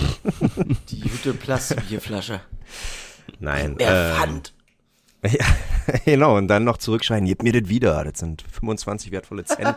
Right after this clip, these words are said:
Speaker 2: Mann." <laughs>
Speaker 1: "Lauf nicht mit meinem Reichtum weg."
Speaker 2: Ähm, aber ich würd fast sagen, Benni, das Wetter lädt ja fast ein, äh, dass, dass wieder ein paar Leute im Käfig bei dir spielen und du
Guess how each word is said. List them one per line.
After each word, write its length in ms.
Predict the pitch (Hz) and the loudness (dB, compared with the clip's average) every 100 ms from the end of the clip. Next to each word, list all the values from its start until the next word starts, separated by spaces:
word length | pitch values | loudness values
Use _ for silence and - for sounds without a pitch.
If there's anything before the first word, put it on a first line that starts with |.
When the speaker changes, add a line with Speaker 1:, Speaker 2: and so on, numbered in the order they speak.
| 214 | -2
Speaker 2:
Mann." 200 | 73 71 _ - _ _ _ - | -6 -8 _ -20 _ _ _ -10
<laughs> 1300 | - - - - _ _ _ - - 110 - 123 - | -10 -10 -14 -14 _ _ _ -12 -8 -6 -2 -2 -2
Speaker 1:
"Lauf 260 | - 101 104 - | -4 -4 -6 -8
nicht 180 | 127 143 | -6 -4
mit 200 | 156 - | -6 0
meinem 260 | 190 220 - | 0 0 -4
Reichtum 800 | 254 269 285 - - - 370 - | -10 -10 -8 -8 -8 -8 -10 -10
weg." 460 | 226 233 - - - _ | -8 -6 -6 -10 -18 _
Speaker 2:
Ähm, 440 | 110 101 101 98 95 | 0 2 4 2 0
aber 200 | 101 107 | 2 2
ich 100 | 101 | 4
würd 160 | 107 - | 2 4
fast 240 | 139 - | 4 4
sagen, 300 | 90 98 120 | 2 4 4
Benni, 200 | 120 135 | 2 2
das 280 | 101 98 90 | 2 0 0
Wetter 260 | 104 131 | 2 2
lädt 220 | 107 117 127 | 2 0 0
ja 80 | |
fast 340 | 117 127 - - | 0 0 -2 -2
ein, 360 | - 117 131 | 0 2 0
äh, 380 | 131 - 110 110 | -2 0 0 0
dass, 420 | 104 110 - - - | -2 -4 -6 -10 -6
dass 260 | 107 - | -6 -6
wieder 400 | 104 107 107 101 | -2 2 2 2
ein 140 | - 101 | 0 -6
paar 200 | - 101 | -2 0
Leute 280 | 98 110 123 | 2 0 0
im 120 | 101 | -4
Käfig 340 | - 139 160 | -4 -6 -6
bei 100 | - | -4
dir 120 | 85 85 | -4 -6
spielen 420 | - 98 113 127 | -6 -4 -2 -4
und 240 | 101 95 | -6 -4
du 380 | 107 113 120 - | -2 0 -2 -4